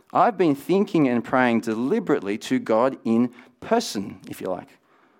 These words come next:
to the Father who loves, to the Son who he gave, and even sometimes, I'm a little bit nervous about this,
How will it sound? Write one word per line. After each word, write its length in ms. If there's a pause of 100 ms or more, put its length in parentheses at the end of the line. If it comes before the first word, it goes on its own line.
(600)
to 120
the 120
Father 680
who 160
loves, 680 (1160)
to 120
the 140
Son 520
who 100
he 100
gave, 680 (800)
and 80 (240)
even 340
sometimes, 540
I'm 80
a 20
little 140
bit 100
nervous 200
about 160
this, 140